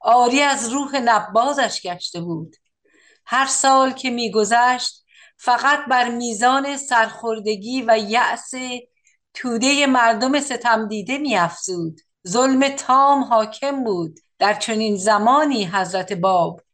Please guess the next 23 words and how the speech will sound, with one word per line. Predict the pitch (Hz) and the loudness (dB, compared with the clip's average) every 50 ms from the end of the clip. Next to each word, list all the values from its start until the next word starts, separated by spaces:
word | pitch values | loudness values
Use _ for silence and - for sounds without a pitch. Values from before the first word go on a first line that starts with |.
| _ - | _ -8
چون | - 269 269 277 269 - 185 175 | -4 -2 0 0 0 -2 0 2
رگبار | 220 226 214 190 196 190 214 226 247 262 269 262 - | 2 2 2 0 0 2 4 4 4 4 2 2 0
بهار | 214 208 208 - 220 226 254 262 262 262 247 233 220 - - | 0 -2 -2 0 2 2 4 4 4 4 2 -2 -4 -4 -4
پدیدار | 214 196 190 208 190 175 208 220 240 240 220 190 | -4 -2 -4 -6 0 2 4 4 4 4 0 -2
شد | 160 - - 185 170 170 175 _ _ _ _ _ _ | -4 -8 -8 -10 -14 -14 -16 _ _ _ _ _ _
تا | - - - | -2 2 2
عالم | - 180 196 208 208 208 226 233 247 254 240 202 196 | 4 6 4 4 4 4 2 2 2 0 -2 0 0
وجود | 214 208 175 - 254 262 254 247 196 | 0 0 0 -2 -4 -4 -6 -6 -2
را | 220 226 226 214 202 | 2 4 4 4 4
پاک | - - - 247 247 254 247 233 - - 220 | 2 -2 2 4 4 4 2 0 -4 -4 -2
و | 214 214 | -2 -2
منزه | 214 208 202 208 196 196 190 185 - 233 233 233 - | -2 -2 -4 -2 -4 -4 -4 -2 -2 -2 -2 -2 0
نماید، | 240 233 233 233 226 226 220 208 208 214 196 196 190 190 _ _ _ _ _ _ _ | 0 2 4 4 4 4 4 2 -2 -2 -2 -2 -6 -8 _ _ _ _ _ _ _
آداب | - 208 214 208 196 196 226 240 254 262 262 262 262 226 226 - - 190 185 | 2 4 4 4 4 4 4 4 6 6 4 4 2 0 -6 -12 -14 -4 0
و | 208 208 | 0 2
رسوم | 208 214 208 - - - 254 262 262 262 254 | 2 0 -2 -4 -6 -8 -6 -4 -4 -4 -4
فرسودهٔ | 247 - - 233 214 214 214 - - - 220 214 190 226 262 269 262 247 220 202 185 - - _ _ _ _ _ _ _ _ - - | -6 -2 0 0 0 0 0 -4 -8 -8 -8 -8 -6 -4 -4 -4 0 0 0 -2 -2 -6 -12 _ _ _ _ _ _ _ _ -4 0
عصری | 269 285 285 - - - 247 254 240 226 | 0 0 0 -2 -4 -4 -2 0 0 0
عنان | - 226 226 233 220 220 220 208 | 0 2 4 4 4 4 2 2
گسیخته | 185 226 220 - - - 220 214 180 - - - 240 240 | 0 0 0 0 -4 -4 -6 -6 -6 -10 -6 -2 0 2
را | 262 262 247 226 214 196 - - - _ _ _ _ _ _ | 4 4 6 6 4 4 0 -4 -14 _ _ _ _ _ _
ریشه‌کن | - 214 226 208 - - 220 196 - 240 247 269 302 294 | -6 -4 -2 -2 0 0 0 0 0 0 0 0 0 -2
کند | 285 - 233 208 196 180 180 175 - | -2 -2 0 0 0 -2 -2 -4 -8